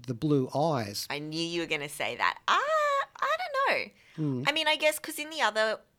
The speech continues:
Speaker 2: in the other iterations, it's very, they're very, very, very blue, right? Like a neon.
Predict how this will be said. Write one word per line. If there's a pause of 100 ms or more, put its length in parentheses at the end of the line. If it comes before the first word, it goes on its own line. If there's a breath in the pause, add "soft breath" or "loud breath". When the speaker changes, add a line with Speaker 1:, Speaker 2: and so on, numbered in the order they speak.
(120)
Speaker 2:
in
the
other (100)
iterations,
it's
very,
they're
very,
very,
very
blue,
right?
Like
a
neon.